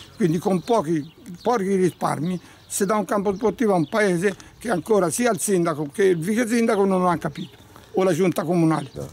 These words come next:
Speaker 1: Era stata una promessa dalla giunta di sinistra, che si sono permessi di fare dei passaggi che non potevano mandare avanti,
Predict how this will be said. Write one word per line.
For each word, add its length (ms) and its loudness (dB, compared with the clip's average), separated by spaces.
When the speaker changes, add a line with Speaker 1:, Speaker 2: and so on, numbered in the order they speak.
Speaker 1:
Era 220 0
stata 220 0
una 140 2
promessa 640 0
dalla 600 2
giunta 420 0
di 140 -2
sinistra, 640 0
che 120 -2
si 60 -4
sono 180 0
permessi 480 0
di 120 -2
fare 280 0
dei 140 2
passaggi 640 0
che 100 0
non 160 0
potevano 460 0
mandare 360 0
avanti, 500 -2